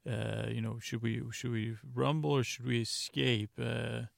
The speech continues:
and Counselor Troi says, "We should," pre-, she says, "According to, you know, my, my sense is that we should avoid contact with these <laughs> beings."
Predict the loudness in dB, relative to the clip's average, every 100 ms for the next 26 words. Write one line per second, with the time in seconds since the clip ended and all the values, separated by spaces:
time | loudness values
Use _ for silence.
0 | _ _ _ _ _ -8 0 4 4 4
1 | 2 2 0 2 4 4 4 2 0 0
2 | 2 2 2 0 -2 -2 -4 -4 0 2
3 | 4 2 -2 0 2 4 4 4 4 4
4 | 4 4 4 6 4 2 -2 -2 0 2
5 | 2 2 0 0 0 2 2 2 0 2
6 | 2 2 0 0 -4 -2 -2 0 4 6
7 | 6 4 2 0 -2